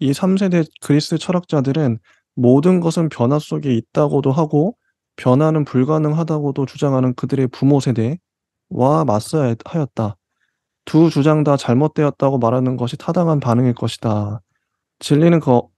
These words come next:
그 중간 어디쯤에 있으며 어떤 것들은 변화 속에 있는 반면 다른 어떤 것들은 정지 상태에 있다. 바로 이것이 이 삼 세대에 속하는 철학자들인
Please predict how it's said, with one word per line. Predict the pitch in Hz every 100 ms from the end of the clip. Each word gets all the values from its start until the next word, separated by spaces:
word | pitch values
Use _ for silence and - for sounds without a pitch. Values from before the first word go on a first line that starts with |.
| -
그 | 151 147
중간 | - 139 151 143
어디쯤에 | 110 139 - 147 120
있으며 | 110 123 131 127 113 113 _ _ _ _
어떤 | - 131 175
것들은 | 165 156 165 151
변화 | - 131 156
속에 | 165 147 139
있는 | 131 131
반면 | 120 123 143 196 - _ _ -
다른 | 123 143
어떤 | 113 - 151
것들은 | 139 - 160
정지 | 151 117 117 156
상태에 | 156 127 127
있다. | 107 - 113 104 101 101 110 _ _ _ _ _ _
바로 | - 143 156
이것이 | 147 156 -
이 | 123 135
삼 | - 170
세대에 | 180 165 160 147 147
속하는 | 160 - 151 160
철학자들인 | - 185 - 165 147 147